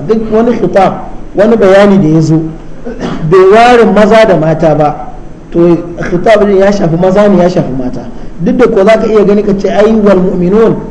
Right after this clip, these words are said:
jam'u mudhakkar salim ne." Ma'ana jam'i ne na maza zuriya. Ba ma-, ba mata a ciki. Saboda ƙa'ida shine taghlibu dhukur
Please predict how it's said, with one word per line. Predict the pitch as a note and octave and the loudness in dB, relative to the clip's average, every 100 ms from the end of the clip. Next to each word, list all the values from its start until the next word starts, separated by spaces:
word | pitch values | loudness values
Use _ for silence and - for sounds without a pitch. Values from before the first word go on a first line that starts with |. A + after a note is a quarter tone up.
| - D3 | -12 -4
jam'u | E3+ G#3+ G#3+ | -2 0 2
mudhakkar | G3 F#3 F#3+ F3+ | 2 2 2 0
salim | - F3+ E3+ D#3 | 0 2 2 0
ne." | B2 - - - - | -2 -8 -12 -12 -8
Ma'ana | D#3 F3+ F#3 | -4 0 0
jam'i | E3 A3+ A3 | 2 2 2
ne | F#3+ F#3 | 2 2
na | G3 | 2
maza | G3 F#3+ F#3+ | 2 4 2
zuriya. | E3+ G3+ F#3+ - - - - - - - - - - - | 4 4 2 0 -6 -12 -12 -10 -8 -10 -12 -14 -12 -6
Ba | D3+ E3 | 0 0
ma-, | E3+ F#3 F3+ D#3+ | 2 2 0 0
ba | G3+ F#3 | 0 2
mata | E3+ F#3+ | 0 -2
a | G3+ | -4
ciki. | - - - - - | -6 -10 -10 -10 -6
Saboda | G3+ G3 F3 | -2 0 0
ƙa'ida | - G#3 A3 G3+ | 0 2 4 2
shine | G#3 G#3 | 0 0
taghlibu | F3+ E3+ F3 G#3 G3+ | 0 0 0 0 0
dhukur | D3 D#3+ - G#3+ B3 | 0 -2 0 0 0